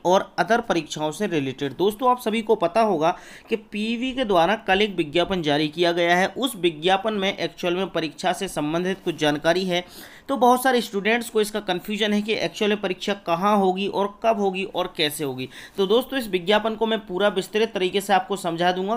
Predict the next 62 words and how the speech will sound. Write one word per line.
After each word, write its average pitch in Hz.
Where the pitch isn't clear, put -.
क्योंकि 202
कल 202
मेरे 202
पास 208
बहुत 196
सारे 196
कॉल, 185
कमेंट्स 190
और 185
मैसेज 170
भी 202
थे, 180
लेकिन 220
स्टूडेंट्स 226
उस 208
चीज़ 226
को 240
क्लियर 226
नहीं 214
कर 208
पा 202
रहे 190
थे 240
कि 254
एक्चुअल 220
में 220
है 175
क्या, 196
और 208
बहुत 208
से 226
लोगों 185
ने 202
समझाने 170
की 202
कोशिश 202
भी 285
की 202
है। 170
तो 240
हो 240
सकता 262
है 233
उनके 226
माध्यम 208
से 214
आपको 214
ये 202
जानकारी 202
मिल 202
गई 214
हो, 214
लेकिन 202
प्रॉपर 190
ना 180
मिली 214
हो, 190
तो 202
आप 185
इस 175
वीडियो 170
को 190